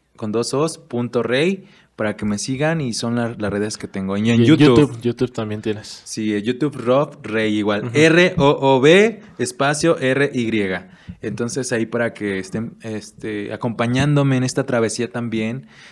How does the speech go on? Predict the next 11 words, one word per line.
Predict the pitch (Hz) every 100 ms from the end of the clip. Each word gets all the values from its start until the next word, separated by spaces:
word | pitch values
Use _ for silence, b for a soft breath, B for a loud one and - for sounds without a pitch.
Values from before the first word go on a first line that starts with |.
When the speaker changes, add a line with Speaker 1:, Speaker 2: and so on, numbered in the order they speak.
| B
Speaker 1:
de | - 107 107
ir | 107 110
creando | 127 120 127
mi | 123 117
legado | 104 107 113 117 127 135
y | -
que | 104
lo | 101
creemos | 107 104 113
juntos. | - 104 104 123 135 - b b b b b -
Porque, | 113 104 - 107 107 107 101